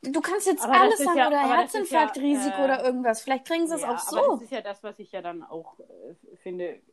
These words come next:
Speaker 2: kacke finde, ständig dieses Hin und Her. Und da fand ich eigentlich die Nikotin-Story echt am schärfsten. <laughs>
Speaker 1: Mhm.
Speaker 2: Dass die Nikotin, äh, die, die Raucher halt besonders gefährdet.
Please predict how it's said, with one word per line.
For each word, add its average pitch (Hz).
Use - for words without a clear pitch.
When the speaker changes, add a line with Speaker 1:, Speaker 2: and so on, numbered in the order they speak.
Speaker 2:
kacke 190
finde, 180
ständig 208
dieses 190
Hin 196
und 190
Her. 180
Und 196
da 180
fand 190
ich 220
eigentlich 196
die 208
Nikotin-Story 202
echt -
am 180
schärfsten. 160
<laughs> -
Speaker 1:
Mhm. 202
Speaker 2:
Dass 220
die 202
Nikotin, 214
äh, 175
die, 190
die 180
Raucher 190
halt 208
besonders 202
gefährdet. 214